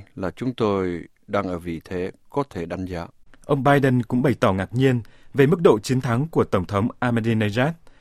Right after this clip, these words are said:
Speaker 2: đặc biệt là tại các khu vực thành thị, nơi các đối thủ của ông này dường như mạnh nhất. Phó Tổng thống Biden bác bỏ ý kiến cho rằng cuộc bầu cử gây tranh cãi ở Iran sẽ dẫn tới các phức tạp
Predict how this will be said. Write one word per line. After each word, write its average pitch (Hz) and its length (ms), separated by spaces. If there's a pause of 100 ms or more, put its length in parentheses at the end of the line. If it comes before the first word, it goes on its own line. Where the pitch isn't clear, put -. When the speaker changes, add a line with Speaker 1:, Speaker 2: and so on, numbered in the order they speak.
(200)
Speaker 2:
đặc - 140
biệt 139 280
là 113 220
tại 113 220
các 170 100
khu 151 180
vực 127 220
thành 101 180
thị, 107 240 (400)
nơi 131 160
các 185 140
đối 127 140
thủ 123 240
của - 180
ông 117 160
này 101 220
dường 92 240
như 113 140
mạnh 104 260
nhất. 156 160 (560)
Phó 120 140
Tổng 120 160
thống 107 220
Biden 120 340 (280)
bác 165 160
bỏ 110 200
ý 117 120
kiến 117 280
cho 139 120
rằng 113 260 (380)
cuộc 151 100
bầu 127 160
cử 110 320 (120)
gây 131 120
tranh 127 200
cãi 120 220
ở 113 160
Iran 107 440 (260)
sẽ - 160
dẫn 135 180
tới 123 280
các 190 140
phức - 180
tạp 117 220